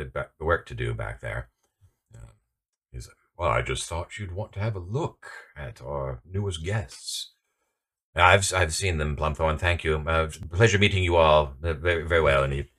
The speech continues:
kinda flips back through the portcullis. "Well then, Roz Kelly, I, I assume you've been about your business and collected the ten gold?" "They haven't given it to me yet, boss."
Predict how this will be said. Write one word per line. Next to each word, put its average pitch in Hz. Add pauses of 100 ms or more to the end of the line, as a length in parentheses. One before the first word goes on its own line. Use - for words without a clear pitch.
(240)
kinda 67 (420)
flips -
back 64
through 65
the 57
portcullis. 58 (1500)
"Well 78
then, 62 (280)
Roz 82
Kelly, 87
I, 80 (200)
I 85
assume 85
you've 80
been 85
about 82
your 87
business 85
and 87
collected 95
the 98
ten 101
gold?" 107 (400)
"They 113
haven't 139
given 120
it -
to 104
me 90
yet, 90
boss." 87